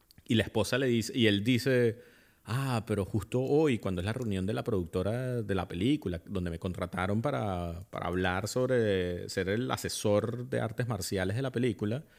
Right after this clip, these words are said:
eh, justamente hoy es el, la clase esta que tengo con los principiantes, entonces debería quedarme". Y la esposa le dice, "Mira,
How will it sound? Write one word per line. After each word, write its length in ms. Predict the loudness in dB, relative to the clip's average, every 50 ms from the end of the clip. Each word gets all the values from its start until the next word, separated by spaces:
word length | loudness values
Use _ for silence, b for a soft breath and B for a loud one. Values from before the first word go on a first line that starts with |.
| b b b b b b b b b b b b b b _ -2
eh, 100 | -2 0
justamente 540 | 2 2 2 2 2 2 2 2 2 2 2
hoy 220 | 2 2 2 0
es 100 | 0 0
el, 680 | 0 0 0 0 0 -2 -2 -4 -4 -6 -6 -8 -6 -8
la 100 | -8 -6
clase 480 | -4 -2 -2 -2 -2 -4 -4 -4 -4
esta 160 | -4 -4 -4 -6
que 80 | -4 -2
tengo 200 | -2 -2 -2 -2
con 100 | -2 -4
los 100 | -4 -2
principiantes, 800 | -2 -4 -2 -4 -4 -4 -2 -2 0 0 0 -2 -2 -4 -4
entonces 240 | -6 -4 -4 -4 -2
debería 320 | -2 0 0 0 0 0 -2
quedarme". 640 | -2 -2 -2 -2 -2 0 0 0 0 -2 -2 -2 -4
Y 220 | -4 -6 -6 -8 -8
la 180 | -8 -8 -8
esposa 260 | -8 -8 -8 -6 -6 -4
le 60 | -6
dice, 100 | -4 -2 0
"Mira, 300 | 0 0 0 -2 -6